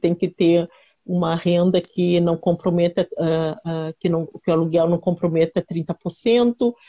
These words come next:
você tem que ter fiadores, você, então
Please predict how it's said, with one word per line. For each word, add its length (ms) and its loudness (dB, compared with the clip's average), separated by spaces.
você 220 0
tem 180 0
que 120 -8
ter 180 -2
fiadores, 880 2
você, 260 -2
então 680 2